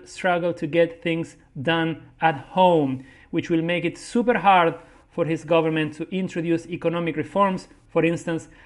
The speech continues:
a reform of the pension system to make it more sustainable. Um, Macron will be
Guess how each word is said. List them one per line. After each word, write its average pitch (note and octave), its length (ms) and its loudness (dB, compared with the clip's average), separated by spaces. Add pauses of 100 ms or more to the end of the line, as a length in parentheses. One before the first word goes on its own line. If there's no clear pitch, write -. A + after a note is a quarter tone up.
(120)
a D3+ 100 2
reform E3 600 4
of D#3+ 160 -4
the D3+ 80 -8
pension E3+ 640 -4
system D#3 500 -4
to D3+ 120 -8
make D3 240 -4
it C#3 80 -4
more D3+ 360 -2
sustainable. D3 960 -4 (460)
Um, D3+ 480 -4 (520)
Macron F#3 640 -4
will G#3 360 0
be F#3+ 680 -6